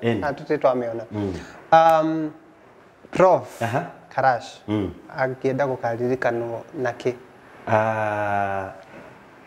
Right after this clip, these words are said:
Speaker 1: <laughs> ingĩenda gũkaririkanwo na, na, na, ke njuge kana na arĩa ndanateithia, kana, I mean, arĩa nde-, ndanateithia, nĩ ndeithĩtie andũ aingĩ mũno, ona gũkorwo
Speaker 2: Mhm.
Speaker 1: ndirĩ ndĩrakinya kũrĩa ndĩrenda biũ ĩ.
Speaker 2: Mhm.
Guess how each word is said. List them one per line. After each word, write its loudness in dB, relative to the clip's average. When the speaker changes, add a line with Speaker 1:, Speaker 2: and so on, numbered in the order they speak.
Speaker 1:
<laughs> -8
ingĩenda 6
gũkaririkanwo -2
na, -2
na, 2
na, -2
ke 4
njuge 2
kana -2
na -2
arĩa 0
ndanateithia, -2
kana, -2
I -2
mean, 2
arĩa 4
nde-, 2
ndanateithia, 0
nĩ 0
ndeithĩtie 0
andũ -2
aingĩ -2
mũno, -2
ona 0
gũkorwo -2
Speaker 2:
Mhm. -8
Speaker 1:
ndirĩ 2
ndĩrakinya 0
kũrĩa 0
ndĩrenda -2
biũ -2
ĩ. -4
Speaker 2:
Mhm. -4